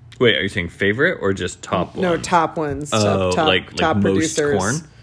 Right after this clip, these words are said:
Speaker 2: Yeah. Iowa.
Speaker 1: And all of the ones around Iowa.
Speaker 2: Kansas, Nebraska, Illinois, and South Dakota. I looked it up.
Speaker 1: Why?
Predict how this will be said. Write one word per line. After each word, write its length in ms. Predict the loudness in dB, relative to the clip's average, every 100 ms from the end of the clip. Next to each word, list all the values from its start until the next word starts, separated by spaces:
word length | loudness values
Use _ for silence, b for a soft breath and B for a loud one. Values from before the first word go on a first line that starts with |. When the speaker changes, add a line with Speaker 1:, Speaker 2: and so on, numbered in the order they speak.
| b b -4
Speaker 2:
Yeah. 360 | -2 0 -2 -6 -16 -20 -20 -20 -20 -20 -20 -6
Iowa. 680 | -2 2 4 4 2 0 -8 -16 -6
Speaker 1:
And 220 | -4 -4
all 240 | 0 0 2
of 100 | 2
the 80 |
ones 240 | 2 2 -2
around 420 | -4 -4 -4 -6
Iowa. 160 | -6 -2
Speaker 2:
Kansas, 720 | -2 0 2 2 0 -8 -12 -10
Nebraska, 1040 | -6 -2 2 2 0 0 2 2 0 -4 -18 b b b b b b -20 -20 -20 -20 -20 -20 -20 -12 -2
Illinois, 960 | 2 2 2 2 2 4 2 2 -2 -8 -10
and 440 | -4 -2 -2 -4 -6
South 300 | -4 -4 -6
Dakota. 500 | -8 -6 -6 -8 -10 -14 -8
I 40 | -6
looked 200 | -4 -6
it 60 |
up. 220 | -6 -8 -12 -18 -18 -20 -20 -10
Speaker 1:
Why? 320 | -6 -6